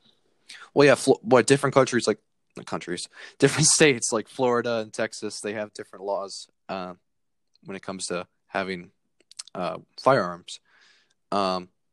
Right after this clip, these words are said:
but you tend to see, like, specifically Texas, their crime rate is pretty fucking low. And that's because everybody has a gun.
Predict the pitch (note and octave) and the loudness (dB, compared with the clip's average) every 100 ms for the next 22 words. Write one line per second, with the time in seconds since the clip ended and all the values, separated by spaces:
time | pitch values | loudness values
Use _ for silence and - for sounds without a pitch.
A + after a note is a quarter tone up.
0 | _ - G#2 - _ A#2 A2 - C3+ A#2+ | _ 2 2 0 _ -12 -10 -6 -6 -6
1 | - A2+ _ - G2 - _ - - A#2 | -8 -10 _ -14 -12 -12 _ -14 -10 -6
2 | - - G2 F2+ E2 - F2+ - - _ | -6 -6 -6 -4 -6 -6 -8 -8 -12 _
3 | _ _ _ _ - C#3 F3+ G3+ D3 G2+ | _ _ _ _ -4 -4 0 2 2 0
4 | G2 - - F3+ - - - - G#3 E3 | -2 -2 -8 -8 -10 -16 -16 -8 -4 -4
5 | - C3 G2+ G2 A#2 - _ - A2 D3+ | 2 0 0 -4 -4 -6 _ -6 -2 -2
6 | F#3 E3+ D3+ - B2+ E3 C#3 C#3+ A#2+ B2 | 0 0 0 2 2 2 0 -2 -2 -6
7 | G2 A#2+ A#2 | -6 -8 -8